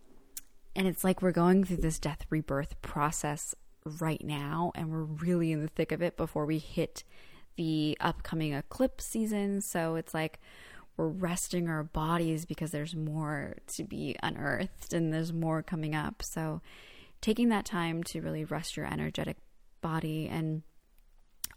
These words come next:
honoring those moments and allowing yourself to be slow in the process and to, it's almost like that idea of if we're moving too quickly,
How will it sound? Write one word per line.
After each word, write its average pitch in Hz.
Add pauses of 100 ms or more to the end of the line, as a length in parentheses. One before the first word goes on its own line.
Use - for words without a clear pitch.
honoring 175
those 160
moments 170 (840)
and 170
allowing 160
yourself 175
to -
be 160
slow 170
in 190
the 170
process - (120)
and 156
to, 160 (1040)
it's 220
almost 240
like 269
that 220
idea 185
of 175
if 175
we're 175
moving 180
too -
quickly, 165